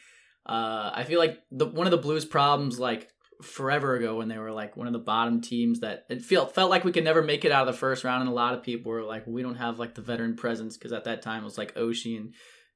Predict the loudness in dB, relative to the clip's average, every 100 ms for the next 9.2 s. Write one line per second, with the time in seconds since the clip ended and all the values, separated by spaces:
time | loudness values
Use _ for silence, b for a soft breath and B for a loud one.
0 | -2 0 2 0 -2 -2 -2 -2 -2 -2
1 | 0 0 0 -2 -4 -8 -8 -8 -8 -8
2 | -4 0 2 2 0 2 2 0 -2 0
3 | 0 0 0 0 0 -4 -8 -6 -4 -2
4 | 0 -2 -6 -20 B B B -2 0 0
5 | 0 0 0 -2 0 2 2 2 0 -2
6 | -2 -4 -6 -6 -10 -6 -6 -4 -2 -2
7 | 0 0 2 0 0 -4 -4 -4 -4 -8
8 | -8 -10 -8 -8 -6 -6 -8 -4 -4 -4
9 | -10 -12